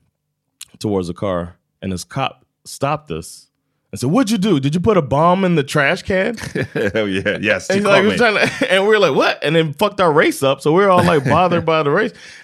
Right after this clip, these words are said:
Speaker 1: And then we're like, "Bomb in the trash can." And then I think even he realized how fucking stupid it
Speaker 2: Mm.
Speaker 1: was. The two twelve-year-olds. And he was just like, "Ah, uh, nothing."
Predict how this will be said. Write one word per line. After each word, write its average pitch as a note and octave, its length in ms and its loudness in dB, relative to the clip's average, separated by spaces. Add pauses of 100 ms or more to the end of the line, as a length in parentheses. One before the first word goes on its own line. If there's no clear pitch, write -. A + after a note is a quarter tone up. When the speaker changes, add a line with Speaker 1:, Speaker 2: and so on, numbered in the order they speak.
(420)
Speaker 1:
And D3+ 200 0
then C3+ 340 -2
we're D3 160 -4
like, C3+ 280 -4 (260)
"Bomb D3 420 -2
in D#3 80 2
the B2+ 40 -4
trash F3 300 -4
can." C#3 180 -6 (240)
And C#3+ 120 -2
then D3+ 80 0
I E3+ 60 0
think E3+ 240 -2
even B2+ 220 -2
he E3+ 260 0
realized G#2 520 0
how A2+ 120 -4
fucking A#2+ 360 -8
stupid F#2+ 420 -4
it F#2+ 40 -2
Speaker 2:
Mm. F2+ 80 -2
Speaker 1:
was. F2+ 300 -4 (260)
The - 80 -8
two B2+ 180 -6
twelve-year-olds. G2 840 -2 (520)
And G#2+ 120 -6
he A#2 60 -2
was A2 100 -6
just G#2 120 -4
like, G2 200 -2 (280)
"Ah, C#3 300 0 (120)
uh, G#2 40 -4
nothing." A2+ 460 -4